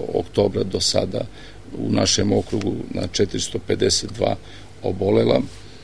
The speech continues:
sa jednim smrtnim ishodom, znači čak i u opštini Bosilegrad jedan slučaj zabeležen, nema samo u opštini Trgovište obolelih,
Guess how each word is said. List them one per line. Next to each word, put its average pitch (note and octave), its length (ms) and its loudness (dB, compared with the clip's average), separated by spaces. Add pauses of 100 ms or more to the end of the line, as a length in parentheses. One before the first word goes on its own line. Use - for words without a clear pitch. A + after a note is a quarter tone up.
(140)
sa - 200 6
jednim A2 380 8
smrtnim A2+ 480 4
ishodom, A#2 680 4 (180)
znači A2 440 0 (540)
čak - 320 4
i G#2+ 100 2
u A2+ 80 6
opštini A2+ 320 0
Bosilegrad G2+ 580 2
jedan G2 240 0
slučaj - 340 -4 (340)
zabeležen, A2 640 6
nema A2+ 240 6
samo A2+ 300 4
u A2 100 4
opštini G#2 300 -2
Trgovište A#2+ 680 6 (540)
obolelih, A#2 720 8